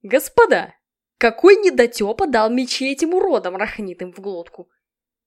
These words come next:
Говорливый незнакомец не мог держать язык за зубами, даже сражаясь сразу с четырьмя противниками.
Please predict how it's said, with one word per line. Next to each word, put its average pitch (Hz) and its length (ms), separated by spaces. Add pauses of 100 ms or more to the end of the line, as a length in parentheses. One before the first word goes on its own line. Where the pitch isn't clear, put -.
(140)
Говорливый 349 480
незнакомец 339 680
не 277 220
мог 349 320
держать 202 420
язык 208 280
за 220 100
зубами, 254 400
даже 254 260
сражаясь 311 480
сразу 349 260
с - 60
четырьмя 302 360
противниками. 185 640